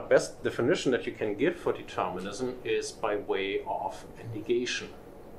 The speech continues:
And it's a negation of possibilities.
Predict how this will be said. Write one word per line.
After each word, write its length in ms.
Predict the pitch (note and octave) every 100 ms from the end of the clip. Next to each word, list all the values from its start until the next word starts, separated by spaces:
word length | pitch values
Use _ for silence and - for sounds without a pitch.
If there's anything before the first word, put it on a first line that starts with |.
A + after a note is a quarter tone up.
| - - - - - - - -
And 140 | - G#2+
it's 160 | -
a 80 | A2
negation 640 | G#2 - A2 B2+ - B2
of 240 | B2 G2 -
possibilities. 1040 | - A#2+ - G#2+ A#2+ A#2 - - - -